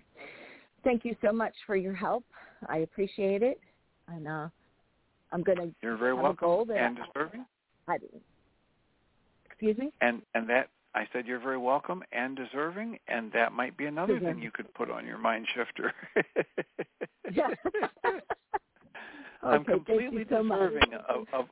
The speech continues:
Speaker 2: of the help and support to, uh, to release these issues.
Speaker 1: Yes. I appreciate it. <laughs>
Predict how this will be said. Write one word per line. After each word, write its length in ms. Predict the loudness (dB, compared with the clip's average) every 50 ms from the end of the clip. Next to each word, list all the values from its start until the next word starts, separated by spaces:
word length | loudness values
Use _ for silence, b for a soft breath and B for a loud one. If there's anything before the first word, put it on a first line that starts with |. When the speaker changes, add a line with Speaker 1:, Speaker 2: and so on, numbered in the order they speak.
| -12 -8
Speaker 2:
of 140 | -6 -4 -2
the 80 | -2
help 300 | 0 2 2 0 2 0
and 120 | -6 -6 -6 -6
support 460 | -8 -8 -8 _ 0 2 2 2 0 _ _ -12 -8
to, 280 | -6 -6 -4 -4 -6 -8
uh, 100 | -8 -10 -12 _ _ _ B B B B B B B B B B B _ _ _ _ _ _ -12
to 60 | -10 -6
release 340 | -4 -4 -4 -4 -4 -6 -6 -8 -8
these 160 | -6 -6 -4 -4
issues. 460 | -4 -4 -4 -6 -8 -10 -12 -12 -12 -16 -20 -20 -20 _ _ _ _ _ _ _ _ _ _ _ _ _ _ _ _ _ _ _ _ _ _ _ _ _ _ _ _ _ -6
Speaker 1:
Yes. 160 | -2 -2 -2 -4 -6 _ _ _ _ _ _ _ -20 -20 -20 _ b b b b b b b b _ -4
I 100 | 2 2
appreciate 600 | 2 2 2 0 -2 -2 -2 -2 0 2 2 2
it. 140 | 2 -2 -4 -6
<laughs> 320 | -12 -12 -12 -14 -14 -14